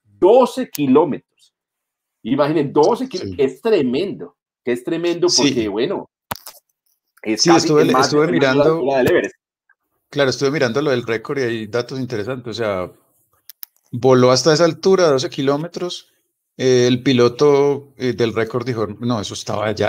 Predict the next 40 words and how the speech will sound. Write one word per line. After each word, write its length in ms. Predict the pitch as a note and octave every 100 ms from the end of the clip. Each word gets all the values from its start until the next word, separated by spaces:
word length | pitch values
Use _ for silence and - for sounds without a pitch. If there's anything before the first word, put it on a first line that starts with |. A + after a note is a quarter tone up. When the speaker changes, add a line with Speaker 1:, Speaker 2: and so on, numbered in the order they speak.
| -
Speaker 2:
helado", 460 | A2 G#2 F2+ F2+
o 40 | A2
sea, 180 | A#2 G#2
a 20 |
esa 140 | G#2+
altura, 460 | A2+ A2 C3+ A#2+ A2+
pues, 180 | B2+ A2
digamos, 540 | B2 A#2 A#2 A#2+ - _ _ _ -
estar 280 | B2+ C3+ B2
en 60 | C3+
un 80 | D3
Speaker 1:
Imagínate 140 | C#3+
el 20 |
Speaker 2:
helicóptero 480 | C3+ C3 - C#3+ C#3
Speaker 1:
frío. 160 | - _ _ -
Speaker 2:
como 360 | C#3+ C3 C3
el 160 | B2+ A#2+
que 120 | C#3
él 120 | B2
usó, 300 | D3 D3+ D#3
que 120 | D3+ C#3+
no 160 | D3
está 200 | C#3+ D3+ C#3
completamente 1000 | D3 D3+ D3 C#3 C#3 C3 D3 C#3 C3+ B2+
cerrado, 640 | C3+ A#2+ A2 A2 A#2+ C3
sellado 400 | B2 G#2 G#2+ B2+
para 160 | C3 G#2+
ese 120 | A2
tipo 220 | B2+ -
de 80 | G#2+
cosas, 260 | C3+ D3 -
pues, 260 | G#2+ -
digamos 320 | A2 G2+ G#2+ -
que 100 | A2+
sufría 360 | F#2+ G#2 G#2+
de 100 | G#2+
mucho 580 | G#2+ G#2 - A#2 A#2 A#2 B2+
frío. 500 | E3 D#3 C#3 D3 D3+ _ - _ _ -
Y 80 | D3+
adicionalmente, 960 | D3 D3+ D#3+ F3 E3+ D#3+ F3 E3+ -